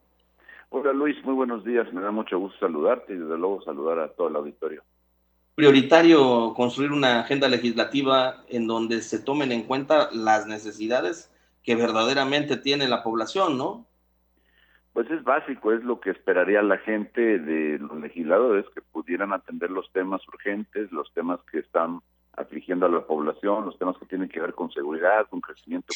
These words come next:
Speaker 1: económico, con salud, que son básicamente estos trece ejes que nosotros hemos denominado las tres S, que son solvencia económica, seguridad y salud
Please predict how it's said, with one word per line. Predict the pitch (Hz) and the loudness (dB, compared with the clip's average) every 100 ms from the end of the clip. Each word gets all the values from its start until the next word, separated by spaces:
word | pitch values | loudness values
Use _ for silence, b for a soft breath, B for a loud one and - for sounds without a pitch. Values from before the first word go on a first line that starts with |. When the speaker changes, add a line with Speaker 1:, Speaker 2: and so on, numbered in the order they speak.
| - | -6
Speaker 1:
económico, | 82 98 101 98 101 | -2 -2 -2 -4 -4
con | 90 85 80 | -2 -6 -6
salud, | - 80 139 139 _ b b b - | -8 -2 0 -2 _ b b b -10
que | - | -4
son | 113 | -2
básicamente | 113 123 117 107 117 113 113 | 0 -4 -4 -4 -4 0 -2
estos | - - - | -2 -8 -4
trece | 120 120 117 - 123 127 | -2 0 -2 -4 -6 -4
ejes | 104 110 98 95 | -8 -6 -6 -6
que | - | -6
nosotros | 90 87 92 90 90 | -8 -6 -6 -8 -8
hemos | 95 92 | -8 -8
denominado | 82 78 78 90 95 - _ _ _ | -10 -12 -6 -4 -4 -8 _ _ _
las | - - | -8 -6
tres | - 107 107 113 | 0 0 0 -6
S, | 113 - 92 | -8 -6 -8
que | - | -8
son | 82 90 | -6 -6
solvencia | 92 82 90 90 87 | -4 -4 -4 -4 -6
económica, | 87 92 101 101 90 92 - | -4 0 0 0 -4 -6 -6
seguridad | 71 76 87 | -8 -2 -2
y | 95 - | -2 -2
salud | 95 101 98 | -2 -2 -6